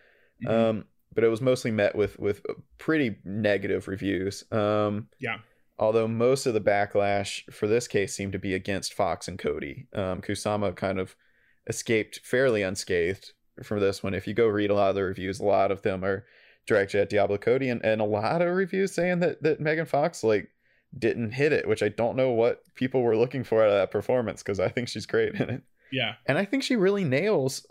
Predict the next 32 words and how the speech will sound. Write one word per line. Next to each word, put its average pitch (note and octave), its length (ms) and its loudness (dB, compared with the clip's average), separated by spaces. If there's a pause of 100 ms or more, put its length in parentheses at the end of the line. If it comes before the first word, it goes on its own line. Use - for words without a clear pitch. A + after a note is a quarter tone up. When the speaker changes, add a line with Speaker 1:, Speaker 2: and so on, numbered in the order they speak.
Speaker 2:
you G#2+ 200 -4
know, B2+ 140 2
too, E3 200 -2
going C3+ 240 2
into C3+ 180 0
her C3 100 0
performance, C3 480 -2
I A2+ 100 2
think D#3+ 160 -2
she - 120 -4
really C3 320 2
nails A2+ 380 2
the A2+ 80 -4
difference G#2+ 460 -2
between, G#2 840 -2 (380)
like, - 180 -4
you C#3 80 -2
can A#2+ 160 -6
tell, C3 240 2
and G#2+ 100 0
there's G2 120 0
a F#2+ 60 -2
flashback B2+ 760 0
in F2+ 100 -6
the F2 80 -8
film G#2 460 -2 (220)
to - 120 -4
help G#2+ 280 0
you F#2+ 100 -6
kind F#2+ 220 -4
of F#2+ 80 -6
notice, G#2 500 2